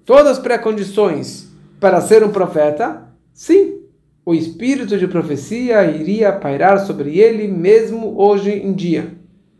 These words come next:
E como Maimônides ele descreve, que alguém que tem todas essas pré-condições, "Miyad ruach hakodesh oreh alav", imediatamente o espírito de professo-, de profecia paira sobre essa pessoa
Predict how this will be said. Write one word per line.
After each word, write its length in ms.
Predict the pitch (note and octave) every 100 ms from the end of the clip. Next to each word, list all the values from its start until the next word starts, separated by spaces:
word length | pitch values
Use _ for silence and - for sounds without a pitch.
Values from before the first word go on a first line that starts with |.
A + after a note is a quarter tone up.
| _ _ -
E 80 | D#3
como 280 | E3 G3 F#3+
Maimônides 720 | F#3+ F#3 G#3 A#3 G3 F#3+ F3
ele 160 | F#3+
descreve, 800 | E3+ D#3+ - F3+ A3+ A3 D3+ - - _ _ _ _ _ _ _ _
que 100 | -
alguém 420 | F3+ F3 F#3+ C4+
que 100 | -
tem 160 | A3 G3
todas 280 | G#3 C4+ G#3+
essas 440 | A#3+ G#3 G#3 G3
pré-condições, 1040 | G3 G#3+ G#3+ G3+ F#3+ - A#3 D#4 D4+ - -
"Miyad 1000 | F#3 G#3 B3+ A#3+ A3+ C#4 F4 D#4 G#3+ E3
ruach 300 | F3 F3+ F3
hakodesh 480 | E3+ - F#3 E3+ D#3+
oreh 220 | E3+ D#3
alav", 260 | D3 C3+ C#3
imediatamente 840 | C4+ D4 B3+ A#3+ A3+ A#3+ F4+ F4+
o 20 |
espírito 420 | C4 - B3 A3+ G#3
de 100 | G3
professo-, 640 | G3 G3 F3 - C4 - E3+ F3+ - - -
de 160 | F3
profecia 720 | E3+ E3+ F3+ E3+ B3 C4+ A3 A3 - - _
paira 360 | G3+ A#3 A3 G3
sobre 360 | G3 A3 G#3+
essa 200 | G3 G3
pessoa 560 | F#3+ F3 - G#3 A#3+